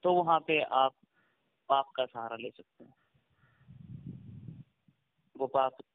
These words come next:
तुल्य नहीं होगा, फिर वो बैलेंस हो जाएगा, क्योंकि आपने पाप का साथ नहीं दिया,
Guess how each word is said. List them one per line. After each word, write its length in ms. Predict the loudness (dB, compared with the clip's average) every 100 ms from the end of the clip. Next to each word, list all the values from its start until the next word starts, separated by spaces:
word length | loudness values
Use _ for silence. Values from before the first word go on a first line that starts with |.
| -6
तुल्य 280 | -2 -2
नहीं 160 | -2 -4
होगा, 200 | -8 -12
फिर 240 | -14 -18 -20 _ _ _ _ _ _ _ _ _ _ _ _ _ _ _ _ _ _ _ _ -12 -10 -12 -18 -20 -20 _ _ _ _ _ _ _ -2
वो 80 | 0
बैलेंस 420 | 2 -2 -6 -10 -8
हो 80 |
जाएगा, 360 | -4 -4 -8 -20 _ _ _ _ _ _ _ _ _ _ _ _ _ _ _ _
क्योंकि 240 | -8 0
आपने 460 | 0 0 -2 -4 -4 -12 _ _ _ 0
पाप 220 | 2 2
का 140 | -2 -4
साथ 220 | 0 -2
नहीं 120 | -2 -6
दिया, 220 | -6